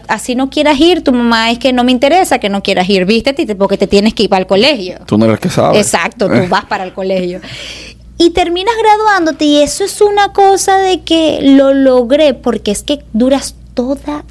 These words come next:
Speaker 1: tu vida, son dieciséis años, por ejemplo, yo me gradué a los dieciséis, son dieciséis años prácticamente, o sea, en mi mente, obviamente uno comienza como en los cuatro,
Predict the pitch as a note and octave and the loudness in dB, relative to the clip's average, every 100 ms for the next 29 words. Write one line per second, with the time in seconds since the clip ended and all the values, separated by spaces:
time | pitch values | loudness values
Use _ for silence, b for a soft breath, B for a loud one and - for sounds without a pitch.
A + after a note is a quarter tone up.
0 | - G#3 A3 A3+ B3 B3+ - A3 A3 A3 | -6 -4 -2 0 0 -2 -2 0 -2 -6
1 | - - - A3+ C4+ C4 - A3+ G#3+ B3 | -14 -16 -2 0 0 -2 0 0 0 -2
2 | B3 A#3+ A#3 A3 G#3+ G#3 G#3+ B3 A#3 A#3 | 0 0 0 0 -2 -2 -2 0 2 2
3 | B3+ A#3 G#3 - G3 A#3+ - G#3+ - A#3 | 0 0 -4 -4 -2 -2 -2 -4 -2 0
4 | A#3 C4+ - A#3 B3+ C4+ D4 - B B | 0 0 0 2 2 2 0 -6 B B
5 | B - G3+ A3+ A3 G#3+ G#3+ G#3 A3+ A3 | B -6 -4 -2 -2 -2 -2 0 0 2
6 | F3 D3+ F3 - - - - - F#3+ F3+ | 0 0 -6 -18 -20 -20 -4 -2 0 2
7 | F3+ F#3+ F3 G3 G3 F#3 F3+ F3+ G3 G3 | 2 2 2 2 4 4 4 0 0 0
8 | G3+ F#3 G3 G3+ F#3 F3 - F3+ - G3+ | 0 -2 -2 -2 0 0 0 -2 -2 -10